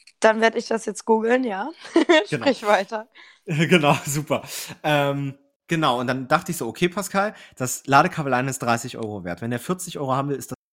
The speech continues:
Speaker 2: und ich das MacBook noch zum Laufen kriege, ey, das ist ein super Deal.“ Und dann hab ich gesagt, „Nee, komm, ich zahl dir zwanzig.“ Und dann meinte er, Nee, zwanzig geht nicht, komm, vierzig, mach vierzig. Und am Ende haben wir uns in der Mitte getroffen, ich hab's für dreißig Euro mitgenommen. Inklusive
Speaker 1: Ja.
Speaker 2: einer Laptop-Tasche sogar, man glaubt es kaum.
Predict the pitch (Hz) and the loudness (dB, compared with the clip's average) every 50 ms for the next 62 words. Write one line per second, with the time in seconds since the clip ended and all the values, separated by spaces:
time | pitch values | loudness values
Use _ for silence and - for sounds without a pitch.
0 | _ _ - 147 139 127 123 - 135 117 - 165 220 - - 185 156 156 - - | _ _ -10 -10 -8 -8 -6 -6 -4 0 2 2 2 2 2 -2 0 0 0 0
1 | - 123 120 143 185 269 - - 185 175 - - 151 139 123 120 120 110 127 131 | 0 2 8 8 10 10 8 6 4 2 2 4 2 2 2 2 0 0 0 0
2 | 123 120 120 131 123 127 - _ _ - 156 131 117 113 113 107 92 - - - | 0 -2 -4 -6 -8 -10 -10 _ _ -2 -2 -2 -2 -2 -4 -6 -6 -8 -12 -20
3 | - _ _ _ _ _ - 127 123 139 143 - 135 139 131 135 123 - _ _ | -20 _ _ _ _ _ -8 -4 -4 -4 -4 -4 -4 -4 -4 -6 -8 -20 _ _
4 | _ - 127 123 139 151 160 170 165 170 - - - 156 143 139 - - 143 131 | _ -6 -2 0 2 4 4 2 0 -2 -4 -4 -2 -2 -2 -2 -2 -2 -2 0
5 | 120 120 - - 107 98 92 90 - 80 - - _ _ _ _ _ _ _ _ | -2 -2 -4 -2 -2 -2 -2 -4 -8 -10 -12 -14 _ _ _ _ _ _ _ _
6 | _ - 117 120 120 127 127 127 135 127 131 131 131 107 85 - - _ - - | _ -10 -6 -4 -2 0 0 0 0 0 2 2 2 2 2 0 -6 _ -4 -2
7 | 147 135 - - - - - 135 131 135 139 127 117 - 139 127 - - 139 135 | 0 0 -2 -4 -8 -4 -2 -2 -2 -2 -4 -6 -6 -6 -8 -8 -6 -6 -6 -6
8 | 131 - 139 127 120 - - - _ - 135 135 139 - - 139 135 - 135 127 | -6 -4 -4 -4 -4 -6 -12 -20 _ -6 -4 -4 -4 -4 -6 -6 -6 -8 -10 -8
9 | 127 117 110 101 156 160 165 156 151 147 143 156 131 127 139 180 180 190 160 151 | -6 -4 -4 -4 -2 -2 -2 -2 -2 -4 -6 -6 -4 -2 -2 0 0 0 -2 -4
10 | 143 - - 131 139 131 - 127 - - - 110 - - 110 117 123 120 - 117 | -4 -4 -6 -6 -6 -6 -10 -10 -12 -12 -14 -12 -6 0 2 2 2 2 0 -6
11 | 117 110 110 104 107 120 147 - - 160 143 139 139 143 - _ _ _ _ - | -10 -10 -10 -8 -6 -6 -6 -4 -2 0 0 0 0 -2 -6 _ _ _ _ -20
12 | - - - _ _ _ _ - 208 240 311 - 277 247 214 208 202 202 190 170 | -20 -20 -20 _ _ _ _ 4 4 4 4 4 2 2 4 6 6 6 6 6
13 | 160 151 151 185 185 - - 185 - - 180 170 - 180 170 156 160 151 156 156 | 2 2 0 -2 -4 -6 -10 -12 -8 -4 -4 -4 -2 -2 -4 -2 -2 0 0 0
14 | 147 131 113 113 135 147 156 - 180 151 - - 156 147 147 156 | 0 0 0 0 0 0 0 0 -4 -8 -4 0 0 0 0 -2